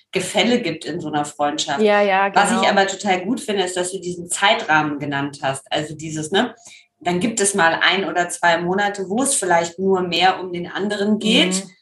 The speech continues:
Speaker 1: Ähm, und dann, äh,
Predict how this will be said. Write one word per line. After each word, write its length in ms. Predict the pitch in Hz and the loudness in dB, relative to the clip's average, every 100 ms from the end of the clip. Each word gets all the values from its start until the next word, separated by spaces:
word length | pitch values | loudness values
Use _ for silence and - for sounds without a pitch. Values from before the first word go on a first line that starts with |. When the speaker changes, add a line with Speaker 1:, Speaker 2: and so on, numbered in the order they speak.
| _ _ | _ _
Speaker 1:
Ähm, 760 | 180 190 185 180 180 175 175 - _ | 0 2 4 2 0 -2 -4 -8 _
und 240 | 190 190 | -2 2
dann, 460 | 170 175 196 190 190 | 4 4 4 2 0
äh, 600 | - 170 175 175 170 165 | 0 0 2 4 2 0